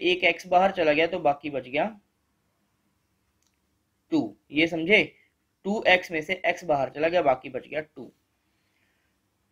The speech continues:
इसी प्रकार से हम यहाँ से कुछ common लेंगे। देखिए यहाँ भी minus है, यहाँ भी minus है,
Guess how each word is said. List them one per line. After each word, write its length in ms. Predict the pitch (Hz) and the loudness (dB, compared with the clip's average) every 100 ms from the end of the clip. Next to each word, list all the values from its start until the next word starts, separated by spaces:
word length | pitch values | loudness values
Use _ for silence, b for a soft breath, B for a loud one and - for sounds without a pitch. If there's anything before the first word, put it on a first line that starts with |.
| _ _ - | _ _ -10
इसी 200 | 190 220 | -6 0
प्रकार 340 | 208 214 208 196 | 0 6 6 6
से 120 | 208 | 2
हम 100 | 202 | 0
यहाँ 220 | 165 151 | 2 2
से 120 | 151 | 0
कुछ 160 | 156 160 | -6 -6
common 260 | 160 156 | -6 -4
लेंगे। 260 | 156 156 160 | -4 -2 -2
देखिए 240 | 160 170 | -2 -4
यहाँ 280 | 185 160 165 | 0 2 4
भी 100 | 165 180 | 2 2
minus 340 | 175 170 175 | 2 0 -4
है, 80 | 180 | -2
यहाँ 220 | 156 135 | -2 -2
भी 80 | 135 | -6
minus 340 | 127 113 110 | -10 -10 -12
है, 120 | - | -20